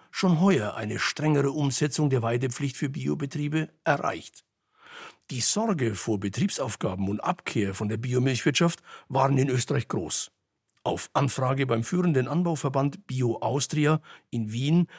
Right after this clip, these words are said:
antwortet dessen Pressesprecher Markus Leitner. Zitat: „Insgesamt gehen wir davon aus, dass es zwar leider Betriebe gibt, die die neuen Vorgaben nicht umsetzen können, dass sich deren Zahl aber in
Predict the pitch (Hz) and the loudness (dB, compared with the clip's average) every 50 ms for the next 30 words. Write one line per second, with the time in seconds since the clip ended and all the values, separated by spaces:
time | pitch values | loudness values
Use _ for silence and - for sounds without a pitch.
0 | - _ _ _ - 196 208 - - 151 147 151 - - 165 - - - - - | -20 _ _ _ 0 0 0 0 0 -2 -2 0 0 -2 -4 -4 -6 -4 -2 -2
1 | 135 - 123 117 104 - - 120 110 - 139 123 - - 123 120 117 - 135 139 | -2 0 -2 -4 -6 -6 -6 -4 -4 -2 -2 -4 -2 -2 -4 -2 0 0 0 -2
2 | 127 - _ - 120 113 113 - - 151 131 - - 107 92 98 - - 98 87 | -2 -6 _ -6 -4 -4 -4 -4 -2 -2 -2 0 -2 -2 -2 -4 -6 -6 -8 -8
3 | 95 - _ _ _ _ _ _ - - 101 87 - 98 117 156 170 - - _ | -8 -12 _ _ _ _ _ _ -8 -6 -6 -4 -4 -4 -4 -4 -4 -8 -14 _
4 | _ _ _ _ _ _ _ _ - 196 220 214 - - 185 - 180 160 175 147 | _ _ _ _ _ _ _ _ 0 2 2 2 2 0 0 2 4 4 4 2
5 | - 131 127 139 131 127 123 117 101 95 101 104 - - - 123 151 147 - - | 0 0 0 0 2 2 2 0 -2 -4 -6 -8 -8 -4 -2 -2 -2 -2 -4 -8
6 | - _ _ _ - 147 - - 127 - - - - 113 98 101 98 101 104 107 | -10 _ _ _ -4 -2 -2 -2 -2 -4 -4 -4 -4 -4 -4 -4 -2 -2 0 2
7 | 127 143 151 147 147 127 127 120 - 120 123 139 120 120 117 127 156 151 - - | 2 2 4 2 2 2 0 -2 -2 -2 -2 -2 -2 -2 -2 -2 -4 -4 -6 -10
8 | - _ _ _ _ - 127 127 120 117 123 120 131 139 135 123 - - 151 143 | -20 _ _ _ _ -8 -4 -2 0 2 4 4 4 4 2 2 2 2 2 2
9 | 139 123 117 110 113 107 104 110 135 165 - - - - 190 190 170 - 185 180 | 4 2 2 2 2 0 0 2 0 0 0 -2 -2 0 0 2 2 0 -2 -2
10 | - - 190 170 - 175 170 170 175 175 170 - _ _ _ _ _ _ - 131 | 0 0 0 0 2 2 2 4 4 2 0 -2 _ _ _ _ _ _ -4 -2
11 | - - 135 117 - 113 104 104 104 95 90 - - - 113 120 135 156 156 - | -2 -2 -2 -2 -2 -2 -2 -2 -4 -4 -4 -4 -4 -4 -2 0 0 0 0 0
12 | 147 131 127 143 139 139 127 - _ _ _ _ _ _ _ - 123 117 | -2 0 2 2 2 2 0 -4 _ _ _ _ _ _ _ -4 -4 -4